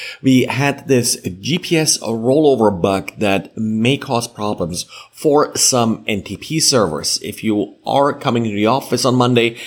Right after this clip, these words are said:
and see some bad times on servers or such, double check that you're running the latest, uh, G P S software on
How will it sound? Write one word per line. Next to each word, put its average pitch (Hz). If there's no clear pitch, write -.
and 101
see 131
some 101
bad 120
times 143
on 120
servers 143
or 117
such, 131
double 190
check -
that 139
you're 131
running 123
the 107
latest, 107
uh, 95
G 98
P 117
S 127
software 120
on 101